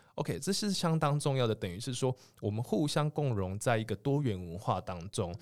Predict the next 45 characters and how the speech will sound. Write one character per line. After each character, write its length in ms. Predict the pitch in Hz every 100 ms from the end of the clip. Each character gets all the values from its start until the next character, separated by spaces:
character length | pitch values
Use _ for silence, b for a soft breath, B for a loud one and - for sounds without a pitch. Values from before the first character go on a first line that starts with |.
| B B
我 80 | 104
们 100 | 101
才 140 | 110
有 60 | 165
办 180 | 135 120
法 160 | -
去 140 | - 123
谈 420 | - - 82 85
我 120 | 92
们 200 | 87 87
所 180 | 82 85
谓 120 | 98
的 100 | 113 87
愿 280 | 120 135
景， 240 | 92 85 - - b b
我 80 | 92
们 120 | 92
所 200 | - 90
谓 120 | 113
的 160 | 117 95
一 40 |
个 120 | 95
目 220 | 92 143
标 340 | 113 117 110 107 - b b
要 100 | 131
怎 100 | 90
么 140 | -
设 260 | - 117 87
定。 220 | - 101 - b b
哦， 140 | - - B B B
那 160 | 170 165
我 140 | 104
觉 100 | 104
得 40 | 135
这 100 | 135
是 140 | 127
在 140 | 123
组 200 | 113 90
织 120 | 80 110
管 180 | 95
理 100 | 98
上 180 | 80 110
面， 140 | 110 98 -
对 120 | 156
于， 240 | 101 92